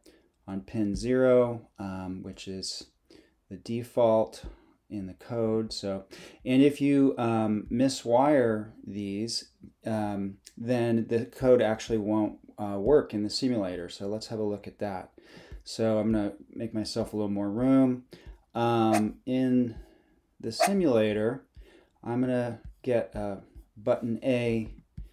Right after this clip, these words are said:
uh, input here. And then for the output,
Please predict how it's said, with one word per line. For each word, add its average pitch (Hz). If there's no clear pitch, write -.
uh, 98
input 139
here. 147
And 107
then 107
for 107
the 98
output, 143